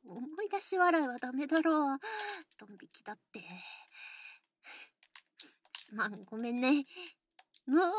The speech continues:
これたまんない。トロフィーを獲得しましたって音聞くと、うん、ドキドキしちゃわない？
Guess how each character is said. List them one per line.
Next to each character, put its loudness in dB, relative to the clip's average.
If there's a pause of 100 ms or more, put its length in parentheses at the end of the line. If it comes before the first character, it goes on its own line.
(500)
こ 0
れ 2
た -4
ま 4
ん 2
な -2
い。 0 (1900)
ト -2
ロ 4
フ -10
ィ -10
ー -6
を -10
獲 -10
得 -6
し -2
ま 2
し 2
た 8
っ 0
て -6
音 -6
聞 -12
く -20
と、 0
う 4
ん、 -6 (1400)
ド -6
キ -8
ド 2
キ -4
し -2
ち 2
ゃ 2
わ -2
な -2
い？ -6